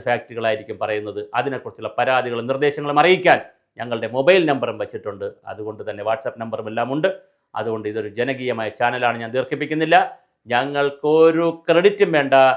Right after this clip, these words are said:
ഞങ്ങൾക്കിതിനകത്ത് സുഭാഷിതത്തിന് രാഷ്ട്രീയമില്ല. പക്ഷേ സുഭാഷിതം കൊണ്ട് നടക്കുന്നവർക്ക് രാഷ്ട്രീയം ഉണ്ട്, അതിനുള്ള സ്വാതന്ത്ര്യമുണ്ട്. ഇത് കാണുന്നവർക്കും കേൾക്കുന്നവർക്കും ഏതെങ്കിലും ഗ്രൂപ്പിലേക്ക് പോവുകയാണെങ്കിൽ ആ ഗ്രൂപ്പിലുള്ളവർക്കും രാഷ്ട്രീയമുണ്ട്.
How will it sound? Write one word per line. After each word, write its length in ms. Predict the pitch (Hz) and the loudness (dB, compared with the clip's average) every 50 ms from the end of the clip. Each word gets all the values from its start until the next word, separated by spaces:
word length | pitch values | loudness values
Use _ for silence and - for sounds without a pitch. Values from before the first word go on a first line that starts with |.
| - - _ _ _ _ _ _ 110 120 | 0 -8 _ _ _ _ _ _ -4 -4
ഞങ്ങൾക്കിതിനകത്ത് 1040 | 117 127 135 139 135 127 123 127 - - 117 110 117 113 110 107 113 110 - - 110 107 - - | -4 -2 -2 -4 -4 -4 -4 -6 -10 -16 -12 -12 -10 -8 -6 -8 -8 -8 -8 -10 -10 -10 -10 -8
സുഭാഷിതത്തിന് 720 | - 147 139 170 185 170 - - 135 123 117 - 117 113 101 110 | -8 -4 2 4 4 4 4 0 -6 -8 -6 -8 -8 -8 -4 -2
രാഷ്ട്രീയമില്ല. 540 | 113 110 - - 117 110 107 110 104 101 104 101 101 - _ _ _ _ _ _ - | -2 -2 -4 -8 -12 -12 -10 -10 -8 -6 -4 -4 -4 -6 _ _ _ _ _ _ -20
പക്ഷേ 200 | 101 101 - 107 101 - | -18 -12 -12 -12 -10 -10
സുഭാഷിതം 480 | 110 101 - 123 127 - - 117 117 107 - - | -10 -4 -2 -2 -2 -2 -6 -10 -10 -10 -6 -6
കൊണ്ട് 200 | 117 135 156 208 190 | -6 -2 -2 0 0
നടക്കുന്നവർക്ക് 680 | 156 123 110 - 117 113 110 101 101 - - - 104 101 101 101 _ _ _ _ _ _ - | 0 0 -2 -4 -8 -8 -8 -8 -8 -8 -8 -8 -8 -8 -8 -10 _ _ _ _ _ _ -4
രാഷ്ട്രീയം 540 | 98 104 110 - - 107 104 98 98 95 95 - _ - 117 | -4 -4 -4 -4 -8 -10 -10 -8 -8 -10 -12 -12 _ -10 -8
ഉണ്ട്, 260 | 127 127 117 117 113 110 110 - - - | -6 -6 -4 -2 -4 -4 -4 -8 -12 -12
അതിനുള്ള 300 | 104 104 107 104 98 98 95 - - | -12 -12 -12 -14 -14 -14 -14 -10 -2
സ്വാതന്ത്ര്യമുണ്ട്. 680 | - 139 160 165 175 170 160 165 160 160 160 160 185 226 - - - _ _ _ _ _ _ - 113 | 2 2 4 4 2 4 4 4 4 4 4 4 4 4 4 -2 -10 _ _ _ _ _ _ -12 -10
ഇത് 80 | 117 117 - _ - 160 | -10 -10 -8 _ 8 10
കാണുന്നവർക്കും 680 | 175 196 202 196 185 175 165 151 147 135 - 135 127 - - | 10 10 10 8 4 0 2 2 0 0 -2 -6 -8 -2 4
കേൾക്കുന്നവർക്കും 680 | 151 170 185 - 175 160 151 143 135 127 - - 120 117 117 123 135 | 4 4 4 2 -2 -2 -2 0 -2 -2 -4 -6 -10 -6 0 0 0
ഏതെങ്കിലും 320 | 139 139 139 139 139 131 131 | 0 0 -2 -4 -4 -4 -2
ഗ്രൂപ്പിലേക്ക് 540 | 143 170 185 185 - 175 156 147 143 143 123 135 | 0 0 -2 0 0 0 0 0 0 -2 -2 -2
പോവുകയാണെങ്കിൽ 420 | 135 131 135 131 131 131 131 131 139 143 | 0 0 0 0 0 -2 0 4 6 6
ആ 20 | 147 143 139 | 6 4 2
ഗ്രൂപ്പിലുള്ളവർക്കും 760 | 156 165 175 170 - 180 185 202 220 220 220 220 226 233 233 233 - _ _ _ _ _ _ - | 0 0 0 0 2 6 8 10 10 10 10 8 6 2 0 -2 -6 _ _ _ _ _ _ -10
രാഷ്ട്രീയമുണ്ട്. 760 | 107 101 107 - - - 113 113 110 107 107 101 101 104 | -8 -8 -8 -8 -8 -10 -6 -6 -6 -6 -8 -8 -8 -8